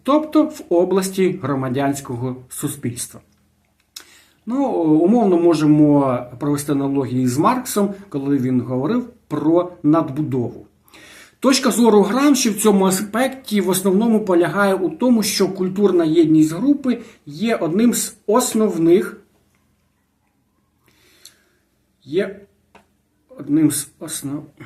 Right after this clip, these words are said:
є одним з основних зв'язуючих механізмів. Грамші з цього приводу говорить, на різних рівнях культура уніфікується, тобто,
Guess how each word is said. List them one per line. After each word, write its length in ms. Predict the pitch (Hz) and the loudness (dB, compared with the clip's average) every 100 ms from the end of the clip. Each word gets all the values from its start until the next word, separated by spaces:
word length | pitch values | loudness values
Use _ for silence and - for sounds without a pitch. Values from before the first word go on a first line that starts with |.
| - - _ _ _ _ _ _ _ _ _ _ | -20 -20 _ _ _ _ _ _ _ _ _ _
є 500 | 117 117 139 202 185 - | -20 -18 -2 2 2 0
одним 440 | 156 160 190 165 | -2 2 4 4
з 180 | 120 - | 2 -4
основних 720 | - 131 - 143 135 170 247 | -4 -4 -2 -2 2 2 2
зв'язуючих 920 | - 123 123 131 156 160 214 - 123 123 | 0 -4 -4 0 0 2 0 0 -4 -6
механізмів. 640 | 117 113 - - - _ _ - - - - | -8 -8 -14 -18 -20 _ _ -20 -20 -20 -8
Грамші 480 | 135 214 269 247 | 0 2 4 2
з 100 | 214 | -2
цього 160 | - 185 | 0 0
приводу 480 | 185 247 247 202 208 | 0 -2 0 0 -2
говорить, 560 | 190 190 156 127 123 | -2 0 -2 -2 -4
на 300 | 143 147 160 | 0 0 0
різних 520 | 156 208 196 180 156 - | -2 -2 0 2 0 -2
рівнях 580 | 185 196 151 143 - | -2 2 4 2 -2
культура 580 | - 156 - 240 208 - | -4 -4 -2 -2 -2 -2
уніфікується, 1040 | 202 196 202 - 202 - 220 208 156 123 143 - | -4 0 0 -2 -6 -2 0 4 4 4 -4 -10
тобто, 440 | 127 - 127 120 | -12 -8 -6 -6